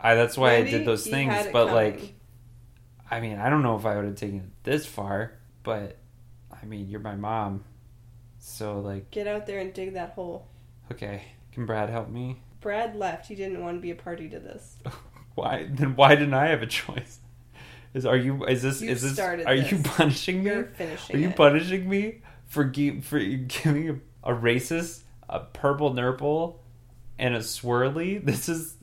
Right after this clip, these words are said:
Speaker 1: you made me
Speaker 2: Randy, go dig the hole.
Speaker 1: You made me do that to him, and now, <laughs> what are you teaching me right now?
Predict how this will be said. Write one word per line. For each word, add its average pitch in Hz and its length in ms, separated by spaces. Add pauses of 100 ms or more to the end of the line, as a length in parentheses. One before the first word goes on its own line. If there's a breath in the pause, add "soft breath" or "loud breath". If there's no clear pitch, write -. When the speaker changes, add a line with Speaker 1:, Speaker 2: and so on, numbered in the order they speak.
(120)
Speaker 1:
you 143 420
made 139 360
me 151 80
Speaker 2:
Randy, 170 400 (640)
go 190 160
dig 185 260
the 175 100
hole. - 220
Speaker 1:
You 139 80
made 147 200
me 165 100
do 131 340
that 156 300
to 170 120
him, 165 340
and 147 280
now, 147 380 (240 soft breath)
<laughs> - 260
what 180 140
are 208 60
you 233 120
teaching 165 520
me 110 100
right 104 240
now? - 280